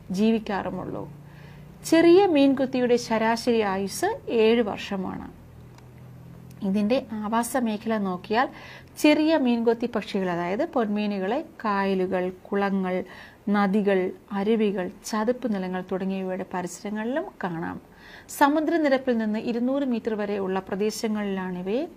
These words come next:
കണ്ടുവരുന്നതും. കുത്തൊഴുക്കില്ലാത്ത മേഖലകളും കണ്ടൽ പ്രദേശങ്ങളുമാണ് ഇവയ്ക്ക് പ്രിയം. പൊന്മാൻ പക്ഷികളെ ഒരു ജലാശയത്തിന് സമീപം സ്ഥിരമായി കാണുന്നത് അവിടെയുള്ള വെള്ളത്തിന്റെ മികച്ച ഗുണം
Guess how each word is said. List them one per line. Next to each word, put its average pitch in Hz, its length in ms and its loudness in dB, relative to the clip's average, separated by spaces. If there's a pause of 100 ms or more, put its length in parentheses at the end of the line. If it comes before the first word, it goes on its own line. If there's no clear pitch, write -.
(100)
കണ്ടുവരുന്നതും. 180 800 -4 (640)
കുത്തൊഴുക്കില്ലാത്ത 320 840 4
മേഖലകളും 208 800 -2 (140)
കണ്ടൽ 262 380 2
പ്രദേശങ്ങളുമാണ് 185 760 -2
ഇവയ്ക്ക് 190 340 -4 (140)
പ്രിയം. 165 360 -2 (520)
പൊന്മാൻ 311 420 6
പക്ഷികളെ 240 580 2
ഒരു 294 160 2
ജലാശയത്തിന് 220 680 2
സമീപം 202 460 -2
സ്ഥിരമായി 208 520 -4 (100)
കാണുന്നത് 185 500 -2 (480)
അവിടെയുള്ള 269 520 4
വെള്ളത്തിന്റെ 202 560 0
മികച്ച 240 580 -2
ഗുണം 214 500 -2